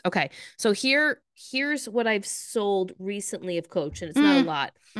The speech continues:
Speaker 1: So
Speaker 2: Mm-hmm.
Speaker 1: the Coach black leather vintage portfolio briefcase sold for a hundred fifteen dollars.
Speaker 2: Mm,
Speaker 1: Um,
Speaker 2: mm-hmm.
Speaker 1: but I feel like Coach leather briefcases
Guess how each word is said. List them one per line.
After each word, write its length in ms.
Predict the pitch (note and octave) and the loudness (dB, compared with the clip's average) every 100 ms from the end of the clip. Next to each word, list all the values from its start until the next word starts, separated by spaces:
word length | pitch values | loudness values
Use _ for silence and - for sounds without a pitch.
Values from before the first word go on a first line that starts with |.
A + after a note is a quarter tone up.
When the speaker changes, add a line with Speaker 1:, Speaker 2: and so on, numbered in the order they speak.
| G#3+ | -2
Speaker 1:
So 140 | G#3+ | 2
Speaker 2:
Mm-hmm. 40 | G#3 | 2
Speaker 1:
the 40 | |
Coach 420 | G#3+ B3+ C4+ - - | 2 4 4 2 -4
black 280 | A3 A#3 - | 0 0 2
leather 260 | A#3 A3 | 2 4
vintage 440 | G3+ G#3 G#3 G#3 - | 2 0 0 -2 0
portfolio 460 | G#3 - G#3 G3+ | -4 -2 0 0
briefcase 520 | F3+ G3 F#3+ - A#3 - | 2 0 0 0 -2 -2
sold 120 | F#3 | -6
for 100 | F#3 | -4
a 60 | F3 | -4
hundred 320 | F#3+ F#3+ F#3+ | -4 -6 -6
fifteen 420 | F#3 - G3 F3 | -8 -6 -4 0
dollars. 640 | E3 C#3+ A2+ D#3 - - - | 0 0 -2 -8 -8 -6 -4
Speaker 2:
Mm, 500 | G#3 G3+ F#3+ F#3 F3+ | -2 0 0 0 2
Speaker 1:
Um, 340 | F3 F3 E3+ | 4 6 4
Speaker 2:
mm-hmm. 160 | E3+ D#4+ | 2 -2
Speaker 1:
but 100 | - - _ _ _ _ _ | -6 -12 _ _ _ _ _
I 140 | G3+ G3 | -2 0
feel 220 | - G#3+ | 2 4
like 180 | G#3+ G#3+ | 4 4
Coach 420 | A3+ A3 - - | 6 6 4 0
leather 240 | G#3 G#3 | 0 2
briefcases 840 | G3 G#3 G#3+ - A3 A3 A#3+ A#3+ | 2 0 0 2 2 0 -4 -6